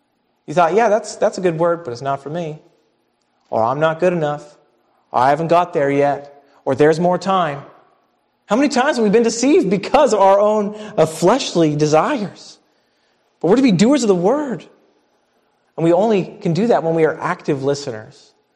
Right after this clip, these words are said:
When you're actively listening, attentively listening to the word of God, we can only, uh, respond as doers when we actively listen. This is, listening to the preaching of God's word is not like watching T V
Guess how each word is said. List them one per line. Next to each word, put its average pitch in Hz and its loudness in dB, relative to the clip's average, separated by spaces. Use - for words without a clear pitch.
When 165 -2
you're 180 -2
actively 208 0
listening, 190 0
attentively 180 -2
listening 165 0
to 160 -2
the 156 2
word 190 4
of 175 -6
God, 170 2
we 165 -2
can 180 2
only, 170 2
uh, 143 2
respond 170 2
as 143 -2
doers 139 0
when 139 -4
we 135 -4
actively 135 -4
listen. 131 -4
This 151 -4
is, 214 -2
listening 208 0
to 180 2
the 156 -4
preaching 196 -4
of 160 -2
God's 156 2
word 156 0
is 131 -8
not 151 -2
like 131 -2
watching 135 -4
T 131 -10
V 127 -4